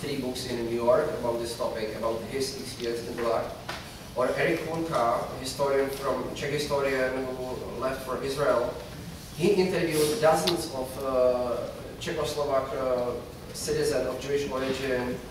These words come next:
who went through the Gulag camps. Uh, after nineteen eighty-nine, uh, the major, uh, research was done by Mister Borak from, uh, Silesian University in Opava.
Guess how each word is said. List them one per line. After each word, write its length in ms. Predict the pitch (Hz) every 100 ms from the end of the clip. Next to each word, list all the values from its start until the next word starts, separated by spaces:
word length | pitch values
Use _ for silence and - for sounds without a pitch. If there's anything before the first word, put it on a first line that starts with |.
| - 151
who 120 | 170
went 260 | 131 131
through 400 | - 131 123 120 123 - 120
the 80 | 117
Gulag 340 | 120 120 -
camps. 400 | 95 - - - - - - - - - - - - - - - 123
Uh, 300 | 123 123 123 - - -
after 320 | 151 175 -
nineteen 320 | 180 170 175 165
eighty-nine, 760 | 170 175 165 156 156 156 156 147 147
uh, 640 | 139 139 139 135 135 135 135
the 60 | 135
major, 1120 | 135 151 151 165 165 156 151 151 147 147 - 147
uh, 400 | 139 135 135 131 131 139
research 480 | 143 151 147 147
was 160 | 143 139
done 260 | 139 - 131
by 140 | 131
Mister 300 | 135 - -
Borak 420 | 107 127 - - -
from, 180 | 120 120
uh, 420 | 117 117 113 110 110
Silesian 680 | - 135 135 - 139 131
University 480 | 123 123 123 127 123
in 60 | 113
Opava. 600 | - - 139 - -